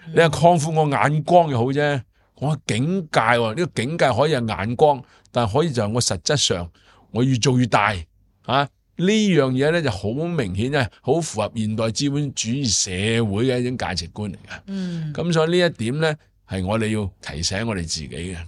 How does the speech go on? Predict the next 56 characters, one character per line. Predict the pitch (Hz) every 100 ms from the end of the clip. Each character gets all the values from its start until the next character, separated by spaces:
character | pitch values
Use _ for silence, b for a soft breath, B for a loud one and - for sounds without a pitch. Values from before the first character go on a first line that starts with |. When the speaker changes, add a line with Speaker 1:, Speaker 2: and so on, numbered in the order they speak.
| -
Speaker 1:
嗯 | 82
哼。 | 85
Speaker 2:
啊， | 180 -
咁 | 135 156
都 | 165
係 |
後 | 95 104
邊 | 104 139
嗰 | 151
兩 | 117 101 113
句 | 110 104 - b -
都 | 147
同 | - 82 92
樣 | 101 117
啦， | 147 156
下， | 113 117 123 B B _
即 | -
係 | 139 98
與 | 110
我 | 120 120
同 | - 82 82
在。 | 120
咁 | 98 98 117 151
呢 | 180 175
個 | 120 113
就， | 98 95 b b _ _
即 | -
係 | 123
我 | 104
哋 | 95 -
基 | 135
督 | 127
教 | 101 98
信 | - 95
仰 | 92
的 | -
確 | - 90 110
好 |
強 | - 82 78
調， | 85 80 - b b
上 | - - 123 117 123
帝 | 120 131
呢 | 147
就 | 120
唔 | 87
係 | 87 87
淨 | 98
係 | 107
我 | 110
膜 | 98 80 87
拜 | 107 104 113
啊， | 113 110 113
我 | 107 92
祈 | 90 82
求 | 85 87 90
啊， | 107 120 120 120